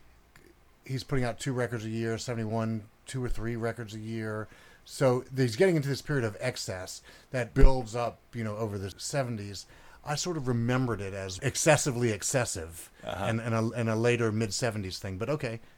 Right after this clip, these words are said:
Speaker 2: <laughs>
Speaker 1: Seventy-three is a release date. I'd really, I forgot
Speaker 2: But, uh,
Speaker 1: that.
Speaker 2: the, the, the narrative that's often talked about with Stax is that O-, Otis died and, and, uh, they lost their big hit maker. But, uh, thinking of where I-,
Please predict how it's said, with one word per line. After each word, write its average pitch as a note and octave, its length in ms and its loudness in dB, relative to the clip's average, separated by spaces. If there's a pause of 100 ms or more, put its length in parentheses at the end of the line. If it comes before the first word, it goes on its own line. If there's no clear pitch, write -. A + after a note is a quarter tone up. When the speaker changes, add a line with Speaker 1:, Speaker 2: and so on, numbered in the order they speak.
Speaker 2:
<laughs> - 480 0
Speaker 1:
Seventy-three A#3 520 6
is G#3+ 100 4
a G3 60 0
release F3 180 2
date. A#2+ 140 -2
I'd A2 100 -2
really, C3 200 0
I A2+ 40 -2
forgot - 200 4
Speaker 2:
But, - 20 8
uh, - 140 8 (180)
Speaker 1:
that. G#3+ 40 -4
Speaker 2:
the, B3 120 6
the, G#3+ 140 10
the G#3+ 120 6
narrative A3 380 8
that's D#3+ 160 2
often E3+ 220 4
talked D#3 200 4
about C3 200 6
with A2+ 100 0
Stax A2 420 2
is A2+ 140 -6
that A#2 180 2
O-, B2 240 4
Otis A#2+ 380 2
died A2 420 6
and, G#2 220 -4
and, G2+ 400 -2
uh, G2+ 240 2
they G#2 140 0
lost G#2 360 4
their A2+ 120 0
big G#2+ 200 -4
hit B2 240 -6
maker. A2 360 -4
But, A2 200 -4 (380)
uh, D3+ 160 4
thinking A3+ 280 2
of E3 80 2
where D#3+ 140 6
I-, D3+ 200 6